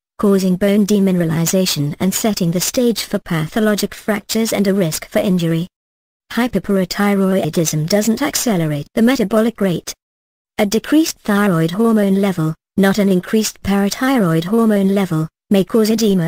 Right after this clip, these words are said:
and dry skin secondary to fluid infiltration into the interstitial spaces. Hyperparathyroidism causes hypercalcemia. Question nine.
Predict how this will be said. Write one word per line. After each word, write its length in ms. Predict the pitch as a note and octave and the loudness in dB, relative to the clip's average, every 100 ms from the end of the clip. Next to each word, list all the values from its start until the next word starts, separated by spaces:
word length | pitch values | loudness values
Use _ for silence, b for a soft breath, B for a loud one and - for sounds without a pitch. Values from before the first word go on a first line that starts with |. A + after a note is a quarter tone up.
| - | 0
and 100 | G3 | 0
dry 280 | G#3+ G3+ | 0 0
skin 440 | F#3+ - F#3+ D#3 E3 | 0 -2 -2 -2 -4
secondary 580 | - B3 A3 G3 A#3 B3+ | -4 -4 0 0 0 -2
to 120 | C4 | -2
fluid 360 | - A#3+ G#3+ G#3+ | -2 0 0 -2
infiltration 800 | A#3 A#3+ F#3 F3+ G#3+ F3+ - E3 | -2 0 -2 -2 0 -2 0 -2
into 200 | - G3+ | -2 -2
the 160 | G3+ - | -2 -2
interstitial 640 | A#3 A#3+ B3+ - A3 - | -2 0 -4 -2 -2 0
spaces. 680 | B3 - F3 D#3+ E3 D#3+ - _ _ _ _ _ _ - | -2 -2 -2 -2 -2 -4 -6 _ _ _ _ _ _ -6
Hyperparathyroidism 1600 | A#3 B3 F#3 G3+ F#3+ - G#3 G3+ G3 F#3 F#3+ D#3 E3+ D#3+ D#3+ F#3 | -4 -2 -2 0 -2 -2 0 0 2 0 0 0 -2 0 -2 -2
causes 440 | - G3 F3 D#3+ | 0 0 2 0
hypercalcemia. 920 | F3 G3 A#3 - G#3+ F#3+ - A#3 G#3 E3+ | -2 -2 -4 -2 -2 -2 0 2 2 0
Question 440 | - G#3+ - A3 G#3 | -2 -2 -2 0 2
nine. 340 | E3+ D3+ D3+ | 2 -2 -4